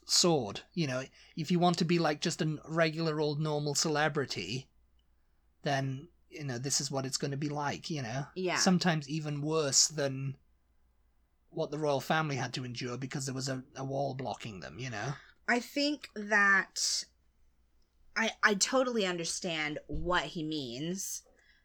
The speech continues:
Speaker 2: that, you know, it's, it is terrible that faceless people can just say whatever they want on the internet.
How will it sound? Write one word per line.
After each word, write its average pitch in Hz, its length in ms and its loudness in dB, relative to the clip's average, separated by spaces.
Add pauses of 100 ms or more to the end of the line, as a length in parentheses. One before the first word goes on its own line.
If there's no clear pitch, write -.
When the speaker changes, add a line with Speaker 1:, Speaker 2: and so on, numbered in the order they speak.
Speaker 2:
that, 151 680 -4 (500)
you 165 200 -8
know, 139 260 -2
it's, - 480 -4
it 190 140 2
is 196 260 4
terrible 156 500 0
that 143 340 -2 (300)
faceless 160 840 -4
people 147 420 -4
can 175 180 -2
just 143 220 -4
say 156 180 2
whatever 135 280 0
they 127 140 -4
want 117 320 -6
on 127 160 -8
the 120 100 -10
internet. 110 560 -10